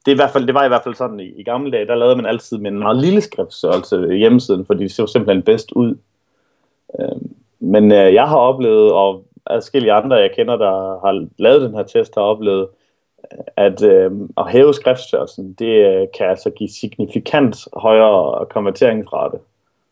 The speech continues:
Og det er næsten, jeg har ikke, endnu ikke set, hvor, at, øh, hvor det ikke var tilfældet, at hvis du kom op på de der sytten, seksten, sytten, øh, pixels, øh, at det er bedre end tolv eller elleve, som, som nogen kører med.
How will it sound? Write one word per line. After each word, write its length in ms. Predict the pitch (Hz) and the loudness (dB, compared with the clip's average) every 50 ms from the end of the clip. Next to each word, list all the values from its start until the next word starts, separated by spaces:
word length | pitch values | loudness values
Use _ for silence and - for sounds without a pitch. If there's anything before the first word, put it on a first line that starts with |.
| _ _ - | _ _ -6
Og 200 | - 104 104 - | -6 -4 0 2
det 180 | 127 123 117 | 4 4 6
er 120 | 110 110 107 | 6 4 2
næsten, 580 | 107 110 113 120 127 127 - - _ - 113 | 0 -2 -2 -4 -4 -6 -8 -12 _ -4 -2
jeg 80 | 131 120 | -2 0
har 100 | 131 - | 2 2
ikke, 240 | - 156 156 151 110 | 0 0 0 -2 -4
endnu 200 | 170 180 175 147 | -2 0 0 0
ikke 140 | 131 123 | 0 -2
set, 380 | - - 165 151 120 101 90 - - | -4 -6 -4 -4 -4 -4 -8 -8 -4
hvor, 320 | 104 104 104 98 98 95 | 0 2 4 4 4 2
at, 240 | 95 98 98 95 - | 2 0 -2 -2 -4
øh, 300 | 95 98 95 95 95 95 - _ _ _ _ _ _ _ _ _ _ _ | -4 -2 -2 -2 -2 -4 -6 _ _ _ _ _ _ _ _ _ _ _
hvor 120 | - 110 104 | -2 -2 2
det 120 | 110 101 | 2 2
ikke 140 | 139 139 - | 2 2 2
var 80 | 113 101 | 0 0
tilfældet, 580 | - - 127 131 131 - - 98 95 95 90 | 2 0 0 0 0 0 0 0 2 0 -2
at 120 | - - 95 | -2 -4 -4
hvis 120 | 92 - | -6 -10
du 100 | - - | -18 -18
kom 180 | - - 104 104 | -12 -6 -2 -2
op 160 | 107 107 - | -2 0 2
på 80 | 113 | 0
de 160 | 104 107 107 98 | 0 0 0 0
der 140 | 104 98 | 0 0
sytten, 520 | 98 - - - 139 135 - 113 98 85 - | 0 -2 -2 0 0 0 0 -2 -10 -12 -14
seksten, 380 | _ - 117 104 104 - - 104 | _ -2 -2 -2 -2 -4 -8 -12
sytten, 420 | - - 147 139 - 113 101 - _ _ _ - 95 | -2 0 0 0 0 -4 -14 -14 _ _ _ -14 -12
øh, 220 | 92 87 87 87 | -12 -12 -12 -10
pixels, 580 | - - - - - - 95 - - _ _ _ _ _ _ _ _ _ _ _ _ _ _ _ _ _ _ - - | -8 -8 -8 -8 -8 -10 -12 -12 -14 _ _ _ _ _ _ _ _ _ _ _ _ _ _ _ _ _ _ -18 -16
øh, 180 | - - - - - - - - - | -14 -14 -12 -12 -12 -12 -10 -6 -4
at 120 | - - | -2 0
det 100 | - 123 | 2 2
er 80 | 120 101 | 4 4
bedre 420 | 117 117 123 131 123 117 110 92 | 6 6 6 6 6 4 4 2
end 260 | 104 101 104 95 92 95 _ _ _ - - - - | 0 -2 -4 -8 -12 -16 _ _ _ -16 -16 -12 -6
tolv 280 | - 120 113 107 - | -4 -2 -2 -2 -2
eller 160 | - 95 95 85 | -2 -4 -2 -2
elleve, 400 | 92 107 113 123 127 120 110 95 | -2 -2 -2 -2 -4 -4 -6 -8
som, 360 | - 101 87 85 92 82 82 _ _ _ _ _ | -8 -10 -10 -10 -12 -14 -16 _ _ _ _ _
som 160 | _ - 110 101 | _ -8 -8 -6
nogen 360 | 101 98 95 107 110 110 104 | -6 -4 -2 -2 -2 -2 0
kører 220 | - 107 92 82 | 2 2 2 2
med. 120 | - 82 | 0 -6